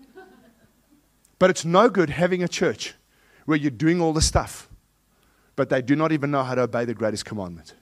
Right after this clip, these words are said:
To love him with everything. If the spirit in you longs jealously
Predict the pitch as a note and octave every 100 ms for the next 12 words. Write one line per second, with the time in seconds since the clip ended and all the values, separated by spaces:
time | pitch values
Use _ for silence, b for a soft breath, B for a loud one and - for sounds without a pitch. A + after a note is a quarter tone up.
0 | _ _ _ _ _ _ - _ - C3
1 | A2+ A#2 D3+ D#3+ A2+ G2+ F2 - - G2+
2 | - - - B2 F#2+ - - - _ _
3 | b b b b b b - D3+ F3 -
4 | - B3+ A3 - A#3+ A#3 F3 C3 B2 -
5 | A#2 G#2+ G#2 E2+ D#2+